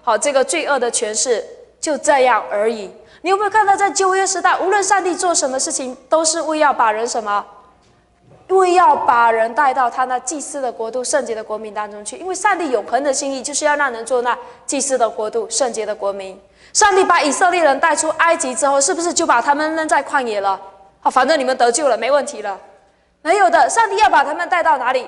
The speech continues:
带到迦南地，要建立一个祭司的国度、圣洁的国民的。那很可惜的是，这些得救的以色列人来到旷野之后，这两百多万的以色列人，这些第一代的人，除了两个人，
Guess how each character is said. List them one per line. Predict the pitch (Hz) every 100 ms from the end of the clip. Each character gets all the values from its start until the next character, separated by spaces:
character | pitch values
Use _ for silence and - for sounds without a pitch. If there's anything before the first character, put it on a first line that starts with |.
| -
带 | 381
到 | 359 339
迦 | 277 349 359
南 | 330 240
地， | 247 254 - - -
要 | 415
建 | 269 427 415
立 | 349 311
一 | 277
个 | 339
祭 | 320 370 330
司 | -
的 | 294 254
国 | - 233
度、 | 269
圣 | 240 320 254
洁 | 233
的 | 226
国 | 220 214
民 | 220 190
的。 | 185 - _ _ _
那 | 466 415
很 | 427
可 | 370
惜 | 370 359
的 | 349
是， | 349 349 -
这 | 415 392
些 | 392 381
得 | 381 330 277 302
救 | 453 440
的 | 330
以 | 277 269
色 | 277 349
列 | 339 320
人 | 269 262
来 | 269 240 294
到 | 392 330
旷 | 339 381 294
野 | 233
之 | 220 269
后， | 277 254 - - -
这 | - - -
两 | 311 285 320 403
百 | 440 330
多 | 285 294
万 | 320
的 | 277
以 | 240
色 | 247 294
列 | 285 269
人， | 226 233
这 | 359
些 | 370
第 | 381 - 370
一 | 370
代 | 392 320
的 | 240
人， | 220 226
除 | - 294
了 | 392 349
两 | 269 220
个 | 262
人， | 240 208